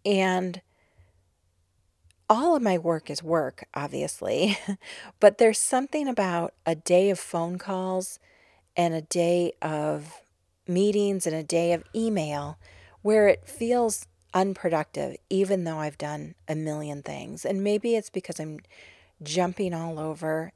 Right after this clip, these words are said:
and just can't sit down and work on one project. I am still reeling from the statistic that I read in an article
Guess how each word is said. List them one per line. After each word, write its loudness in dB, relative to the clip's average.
and -4
just -4
can't -10
sit -6
down -8
and -10
work -4
on -8
one -10
project. -12
I 2
am 0
still 0
reeling -2
from 0
the 4
statistic -4
that -2
I -2
read 0
in -4
an -2
article 0